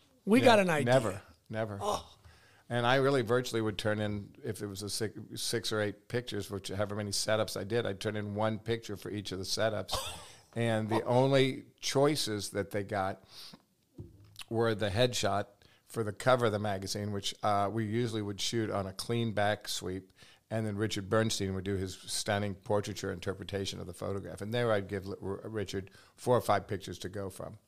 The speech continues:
Speaker 1: Wow.
Speaker 2: But they never one time ever came back to me and said, "Do you have another picture on this setup, Greg? Do you have something else we might look at?"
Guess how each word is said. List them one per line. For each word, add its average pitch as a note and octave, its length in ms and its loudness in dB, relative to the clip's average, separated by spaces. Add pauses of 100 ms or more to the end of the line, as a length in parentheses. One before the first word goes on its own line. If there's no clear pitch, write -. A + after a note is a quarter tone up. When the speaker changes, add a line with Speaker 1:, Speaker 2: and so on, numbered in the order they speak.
(520)
Speaker 1:
Wow. F#3 260 0
Speaker 2:
But A#2+ 160 4
they A2+ 140 2
never G#2 340 0
one G2+ 300 -2
time G#2 320 -2
ever A2 200 0
came G2+ 240 -4
back G2+ 240 0
to G#2 60 -8
me A2 80 -4
and G#2 80 -6
said, G#2 160 -6
"Do G#2+ 80 -6
you A2 60 2
have G2+ 100 -2
another G2+ 300 -2
picture G#2+ 340 -4
on G#2 80 -2
this G2+ 140 -4
setup, G#2 340 -2
Greg? G#2 220 -6
Do G#2 80 -6
you A2+ 60 0
have G#2 100 -2
something G#2 340 -6
else G#2 220 -4
we A2 80 -6
might G2+ 200 -2
look G2+ 120 -4
at?" G2+ 100 -6